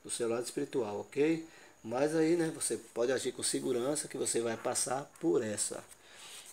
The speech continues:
Ok, leoninos? Vamos saber aí, então, na saúde,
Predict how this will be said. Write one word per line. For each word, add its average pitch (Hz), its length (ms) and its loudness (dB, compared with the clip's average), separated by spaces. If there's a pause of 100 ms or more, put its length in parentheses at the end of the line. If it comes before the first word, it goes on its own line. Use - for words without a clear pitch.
Ok, 120 400 0
leoninos? 131 600 0 (280)
Vamos 113 320 -4
saber 120 380 4
aí, 117 120 4
então, 131 400 -2 (320)
na 110 140 -6
saúde, 120 720 0